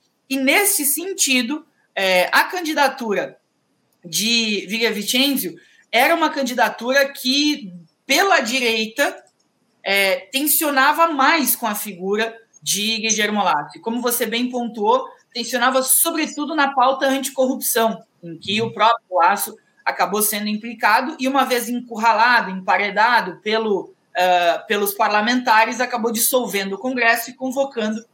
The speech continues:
essas novas eleições. Neste quadro estritamente eleitoral que a gente tá desenhando aqui, é, é, Anderson, o que vai acontecendo dentro da, do Equador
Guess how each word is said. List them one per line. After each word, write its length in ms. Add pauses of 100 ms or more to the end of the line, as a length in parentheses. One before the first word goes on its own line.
(320)
essas 300
novas 320
eleições. 540 (440)
Neste 460
quadro 640
estritamente 720
eleitoral 580
que 80
a 40
gente 220
tá 120
desenhando 500
aqui, 460 (260)
é, 880
é, 100
Anderson, 500 (380)
o 100
que 160
vai 180
acontecendo 1000
dentro 420
da, 400
do 180
Equador 600